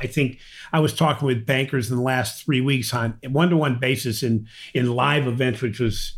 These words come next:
really exciting not to see people all lined up in grids. But we talked about the difference between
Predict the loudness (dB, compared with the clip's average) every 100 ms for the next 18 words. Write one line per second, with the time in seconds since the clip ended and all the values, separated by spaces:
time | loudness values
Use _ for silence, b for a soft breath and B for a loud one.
0 | -2 2 4 4 0 -2 -6 -4 -2 0
1 | 0 -2 -2 -2 0 -2 -2 -2 0 2
2 | 0 -2 -2 -4 -6 B B 2 4 4
3 | 2 -4 B B B 0 2 0 -10 _
4 | 4 4 4 0 0 0 0 -2 -4 0
5 | 2 2 0 -6 -4 0 2 2 -2